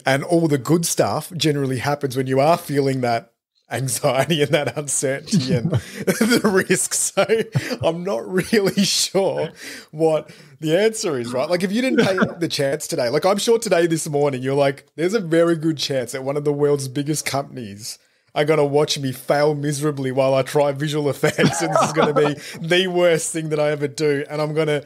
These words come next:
Speaker 1: just ruin the relationship with everyone."
Speaker 2: Yeah.
Speaker 1: But for you, fortunately, it worked out <laughs> and they gave you good feedback, but it could have gone the other way. And
Speaker 2: Yeah.
Speaker 1: that would have been an equally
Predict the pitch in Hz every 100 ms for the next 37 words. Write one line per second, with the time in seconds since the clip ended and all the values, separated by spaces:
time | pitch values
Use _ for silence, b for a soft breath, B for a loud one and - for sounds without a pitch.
0 | - 330 320 208 233 190 _ _ _ 170
1 | 175 185 185 170 160 151 147 151 - 151
2 | - 143 131 135 135 123 - 175 175 190
3 | - 269 240 170 160 190 202 202 196 185
4 | - 185 170 160 156 151 151 156 156 143
5 | 151 151 131 135 - - - 247 208 -
6 | 180 165 160 185 160 151 190 170 - 165
7 | - 143 - 143 160 151 110 147 - -
8 | B B 277 220 - 262 269 196 226 208
9 | 196 208 185 208 160 101 - b b b
10 | b b - 175 175 180 151 131 107 90
11 | - _ _ _ _ _ 180 220 220 220
12 | 214 - - - 180 180 175 - 190 180
13 | 180 175